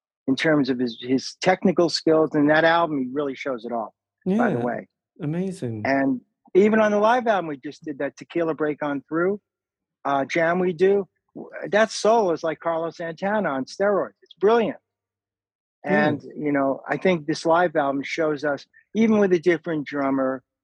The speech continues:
Speaker 1: and a different sound, I really think it shows that we still had that drive and spirit. And I'm very proud of that,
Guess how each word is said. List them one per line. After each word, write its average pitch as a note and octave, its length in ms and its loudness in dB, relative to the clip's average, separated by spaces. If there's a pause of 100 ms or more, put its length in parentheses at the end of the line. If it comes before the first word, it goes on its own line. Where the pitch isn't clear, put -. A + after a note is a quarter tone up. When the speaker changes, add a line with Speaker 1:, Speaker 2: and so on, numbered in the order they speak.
(300)
Speaker 1:
and D3 200 -2
a C#3+ 60 -2
different D#3+ 460 -2
sound, D#3+ 500 -2
I D3 60 -2
really D#3 280 0
think C#3+ 220 -8
it C3 100 -10
shows D3 300 0
that C#3 200 0
we B2+ 200 -6 (280)
still E3 300 0
had D3+ 220 2
that C3+ 220 -2
drive C#3 420 -2
and A#2+ 120 -8
spirit. C3 460 -4 (640)
And C3+ 80 2
I'm C3 120 2
very B2+ 260 0
proud C3+ 260 0
of A#2+ 120 -4
that, G#2+ 100 -8